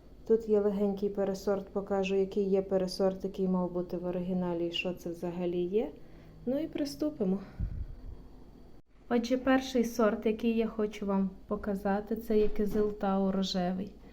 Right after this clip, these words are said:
Плоди плоскі, такі, як у кизилтау. Бачите, отакі плоскі сердечка, такі вони гарні. Подивіться, які вони плоскі.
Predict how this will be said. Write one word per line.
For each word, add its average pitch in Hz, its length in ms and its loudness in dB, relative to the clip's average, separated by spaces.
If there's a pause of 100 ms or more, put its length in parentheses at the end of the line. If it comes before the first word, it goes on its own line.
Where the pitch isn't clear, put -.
(460)
Плоди 233 400 6 (220)
плоскі, 226 520 4
такі, 233 340 2
як 233 200 6
у 208 60 2
кизилтау. 196 840 0 (320)
Бачите, 214 460 -2
отакі 208 460 0 (440)
плоскі 208 400 2
сердечка, 196 720 0
такі 208 320 -2
вони 202 240 2
гарні. 190 680 4 (280)
Подивіться, 185 500 -2
які 185 240 -4
вони 180 240 0 (100)
плоскі. 180 480 -4